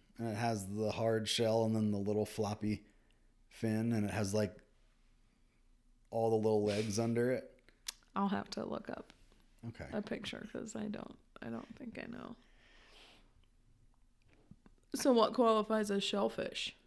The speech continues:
Speaker 1: I don't know.
Speaker 2: Other than oysters.
Speaker 1: Well, there's so many of those. Oysters, clams, mussels.
Speaker 2: Mm, yeah.
Speaker 1: And then all those weird
Speaker 2: Scallops?
Speaker 1: Yeah, scallops.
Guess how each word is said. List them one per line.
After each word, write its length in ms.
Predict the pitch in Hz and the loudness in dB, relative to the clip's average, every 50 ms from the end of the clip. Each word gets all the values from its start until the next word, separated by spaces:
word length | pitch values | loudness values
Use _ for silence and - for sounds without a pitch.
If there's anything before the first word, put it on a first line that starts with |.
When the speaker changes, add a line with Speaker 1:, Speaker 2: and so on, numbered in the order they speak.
| _ _ _ _ _ _ - - _ - - - - - _ _ _ _ _ - | _ _ _ _ _ _ -20 -20 _ -20 -20 -20 -20 -20 _ _ _ _ _ -14
Speaker 1:
I 80 | - 82 | -12 -10
don't 180 | 80 76 69 73 | -10 -10 -10 -10
know. 180 | 78 85 87 - - _ _ _ _ _ _ _ _ _ _ - - _ - - - - _ _ - _ _ _ _ _ _ _ _ _ _ _ _ _ _ _ _ _ _ _ _ _ _ _ _ _ _ _ _ _ _ - - | -10 -10 -10 -12 -14 _ _ _ _ _ _ _ _ _ _ -20 -20 _ -20 -20 -20 -20 _ _ -20 _ _ _ _ _ _ _ _ _ _ _ _ _ _ _ _ _ _ _ _ _ _ _ _ _ _ _ _ _ _ -14 -10
Speaker 2:
Other 240 | - 175 180 180 185 | -8 -6 -6 -6 -6
than 260 | 170 170 175 165 165 180 | -6 -6 -6 -6 -6 -8
oysters. 720 | - 185 175 175 180 - - - - - - - - - - - - - - - _ _ - _ _ _ _ - | -6 -6 -6 -6 -6 -8 -10 -10 -14 -16 -16 -16 -18 -18 -20 -20 -20 -20 -20 -20 _ _ -20 _ _ _ _ -2
Speaker 1:
Well, 380 | 127 135 131 107 73 - - - - _ _ _ _ - - | 0 0 0 0 -4 -8 -14 -18 -20 _ _ _ _ -20 -14
there's 180 | - 131 123 - | -6 -2 0 0
so 160 | - - 139 | 0 0 0
many 300 | 135 135 139 143 143 123 | 0 0 2 2 2 2
of 100 | 107 101 | 2 0
those. 260 | 92 87 95 92 - 82 | 0 -2 -4 -6 -4 0
Oysters, 420 | 107 113 107 95 - 110 110 107 - | 2 2 2 2 2 0 0 0 0
clams, 400 | - 113 107 107 104 107 101 98 | 0 0 2 2 2 2 2 0
mussels. 640 | 104 104 101 92 - 101 98 98 98 98 98 - - - - - - - _ _ _ _ _ _ - | 0 0 0 0 -2 -2 0 0 -2 -2 -4 -6 -8 -10 -14 -20 -20 -20 _ _ _ _ _ _ -6
Speaker 2:
Mm, 380 | 170 160 160 160 160 165 165 160 - - _ _ _ - - _ - | -4 -4 -2 -2 -2 -2 -4 -4 -6 -10 _ _ _ -20 -20 _ -12
yeah. 140 | - - 151 156 - | -10 -8 -8 -6 -4
Speaker 1:
And 120 | 104 104 | -2 0
then 140 | 104 104 101 | 0 0 0
all 340 | 98 101 104 104 104 104 101 | 0 0 0 0 0 0 0
those 220 | 98 101 101 90 | 0 0 -2 -2
weird 480 | 98 92 101 104 104 107 104 104 104 104 | -2 0 0 2 4 4 6 6 6 4
Speaker 2:
Scallops? 580 | - 175 175 180 196 254 - - - - - - - - _ _ _ _ - | 4 4 4 2 2 0 -2 -4 -6 -8 -8 -10 -14 -20 _ _ _ _ -10
Speaker 1:
Yeah, 220 | - 113 107 82 80 | -6 -6 -4 -4 -6
scallops. 800 | - - - 85 82 90 95 101 95 - - - - - - | -6 -8 -8 -8 -6 -4 -4 -4 -6 -6 -10 -12 -12 -12 -12